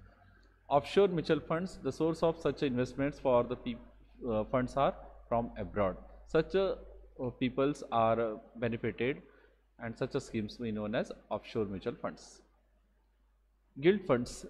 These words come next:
these are type of funds where funds are invested in a gilt edged securities like government securities,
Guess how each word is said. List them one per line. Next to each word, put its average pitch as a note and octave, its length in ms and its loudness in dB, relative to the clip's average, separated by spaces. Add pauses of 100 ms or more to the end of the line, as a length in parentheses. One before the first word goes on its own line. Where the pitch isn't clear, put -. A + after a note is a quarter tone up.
these E3+ 200 0
are F#3+ 120 4 (460)
type C#3+ 220 2
of D3+ 100 0 (280)
funds C3+ 440 -2 (920)
where C#3 340 6 (200)
funds E3+ 260 4
are E3 180 8
invested C3+ 540 2
in B2+ 200 -2
a C#3+ 100 2
gilt A#2+ 280 0
edged A2+ 300 -2
securities G2+ 520 -4
like G#2+ 240 0
government A#2 360 0
securities, A2+ 640 -4